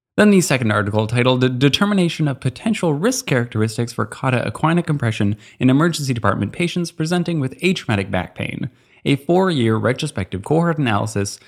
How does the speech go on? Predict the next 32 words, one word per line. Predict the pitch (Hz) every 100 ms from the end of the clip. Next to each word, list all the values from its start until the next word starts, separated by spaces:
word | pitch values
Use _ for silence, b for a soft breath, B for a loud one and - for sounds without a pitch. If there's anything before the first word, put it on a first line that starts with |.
| b -
within | 131 139
a | 131
tertiary | - 123 117 123 117
referral | 113 98 - 107 101
neurosciences | 98 107 123 110 90 85 - 87
center | 117 113 113 117 b b
out | 151
of |
the | 147
Journal | 127 123 120
of | - 101
Emergency | 92 85 82 80 -
Medicine. | 82 - - - 127 _ _ _ _ _ _ _ -
Much | 127 160 190 220 330 359 392 - - - -
to | 233
many | 220 208 202 208
patients' | 185 165 156 151
misunderstanding, | 147 139 110 107 101 98 101
coming | 175 214
to | 208
the | 196
emergency | 170 143 131 120
department | 110 101 107 107
is | 113 -
not | 147 220 180
really | 147 160 160
about | 135 123 123
figuring | 107 107 101
out | 101 101
what | 98 -
you | 98
have, | 135 226 202 185